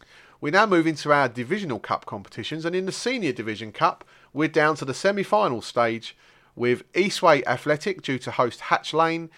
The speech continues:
in April for their, for the chance to be in that final, with the other semi-final seeing El Valiente taking on Flyhouse Athletic. Again, Flyhouse coming up well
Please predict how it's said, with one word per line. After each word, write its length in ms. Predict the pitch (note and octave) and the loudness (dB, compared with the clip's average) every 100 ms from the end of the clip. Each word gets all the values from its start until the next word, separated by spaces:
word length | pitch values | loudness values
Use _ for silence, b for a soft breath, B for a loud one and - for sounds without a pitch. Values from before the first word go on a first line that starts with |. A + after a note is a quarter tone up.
| b | b
in 120 | - A#2+ | -8 -2
April 400 | D3 - D#3+ C3 | -2 -2 -4 -4
for 160 | - | -6
their, 300 | A2+ C3+ C3+ | -4 -2 -2
for 200 | A#2+ - | -6 -10
the 60 | A#2+ | -8
chance 280 | - B2+ - | -4 -4 -4
to 80 | G#2+ | -8
be 140 | A2+ | -8
in 100 | G#2+ | -4
that 180 | D3 - | -4 -4
final, 460 | - A#2 A#2 A#2 - b b b | -2 -2 -2 -6 -10 b b b
with 140 | B2 | -6
the 120 | C3 C3+ | 2 6
other 200 | G3+ F3+ | 6 6
semi-final 720 | - A2+ G#2+ B2 A#2+ B2 B2 | -2 -6 -4 -2 0 -2 -6
seeing 300 | - B2 A#2+ | -4 -4 -4
El 220 | - E3 D#3 | 2 2 6
Valiente 680 | D3 C#3 E3 D#3+ - G#2 - b | 4 4 -2 -4 -8 -10 -10 b
taking 320 | - C3+ - | -8 -6 -4
on 120 | C3 B2+ | -4 -4
Flyhouse 680 | - D#3+ F#3 D#3+ C#3+ C3+ | -6 0 2 2 0 -2
Athletic. 480 | C#3 C3 D#3 - G#2 | -6 -4 -6 -6 -14
Again, 360 | - D3+ E3+ C3 | -6 -2 -2 -4
Flyhouse 600 | - C#3+ C3+ B2 A2 - _ _ _ - - | 0 2 2 0 -4 -6 _ _ _ -20 -2
coming 240 | D3 C#3 | 0 2
up 140 | C3 | 0
well 360 | C3 E3+ C#3+ A2 | 4 6 6 2